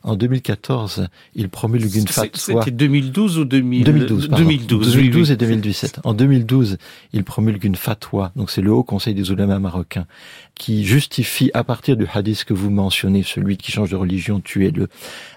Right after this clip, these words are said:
Speaker 1: euh, la justification de la peine de mort pour l'apostat. Et une partie des mêmes qui, cinq ans plus tard, en deux mille dix-sept,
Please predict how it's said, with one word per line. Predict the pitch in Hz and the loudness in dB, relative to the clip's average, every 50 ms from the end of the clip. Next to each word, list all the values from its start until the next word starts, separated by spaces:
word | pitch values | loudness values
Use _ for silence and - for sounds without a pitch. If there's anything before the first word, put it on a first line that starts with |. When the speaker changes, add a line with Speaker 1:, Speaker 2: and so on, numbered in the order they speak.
| _ - - | _ -6 -4
Speaker 1:
euh, | 95 92 90 101 - - - - | -4 -2 -4 -4 -6 -10 -10 -8
la | 151 117 113 113 - - 113 127 | -6 -6 -6 -4 -2 -2 0 0
justification | - 139 123 - - - - - 110 - - 123 110 | 0 -2 -4 -6 -8 -8 -6 -6 -4 -4 -2 -2 -2
de | 90 | -2
la | 90 92 | -4 -4
peine | - 110 104 101 | -4 -2 -2 -2
de | 98 95 | -2 -2
mort | 98 104 104 101 - | -2 -2 -2 -4 -6
pour | - - 101 95 | -8 -8 -6 -4
l'apostat. | 90 87 87 - - 90 92 - - - - 131 175 - _ _ _ - - - - - - _ _ - | -4 -4 -4 -6 -8 -8 -8 -10 -10 -8 -8 -10 -10 -10 _ _ _ -20 -20 -20 -20 -20 -20 _ _ 2
Et | 139 139 | 2 4
une | 156 208 175 180 175 | 4 4 4 4 2
partie | 175 - - - 165 135 | 0 -2 -2 -2 -2 0
des | 127 120 | 0 0
mêmes | 107 107 117 156 190 185 143 - _ _ _ _ _ _ - | 0 0 0 0 -2 -2 -4 -6 _ _ _ _ _ _ -14
qui, | - - 135 147 156 - | -6 -2 0 0 0 0
cinq | - - - - 139 131 - - | -4 -4 -2 0 -2 -2 -2 -2
ans | 113 107 | -4 -4
plus | - - - - | -4 -8 -12 -12
tard, | - - - 131 185 180 139 | -8 -4 -4 -2 -2 -2 -4
en | 104 95 | -4 -2
deux | 90 95 | -2 -2
mille | 95 98 95 95 87 | -2 -2 -2 -4 -4
dix-sept, | 92 95 - - - 143 180 - - - | -4 -6 -4 -4 -4 -4 -6 -8 -14 -20